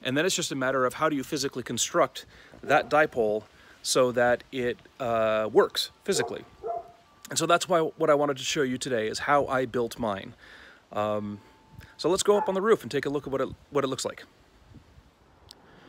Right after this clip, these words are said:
So here I am on the roof, um, and that is my antenna mast,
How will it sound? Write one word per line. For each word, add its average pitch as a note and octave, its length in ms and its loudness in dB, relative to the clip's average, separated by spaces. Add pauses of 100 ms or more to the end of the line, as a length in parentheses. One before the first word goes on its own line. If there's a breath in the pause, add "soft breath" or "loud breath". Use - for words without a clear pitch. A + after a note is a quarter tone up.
(340 loud breath)
So - 140 -4
here F#3+ 180 2
I A3+ 100 0
am F3+ 220 -2
on D#3 80 0
the D3 80 -2
roof, B2 340 -2 (580 loud breath)
um, A#2+ 400 -2 (840 loud breath)
and B2 340 -2
that D3 240 4
is D3 320 2
my C#3 160 -2
antenna B2 360 -2
mast, A2 480 -4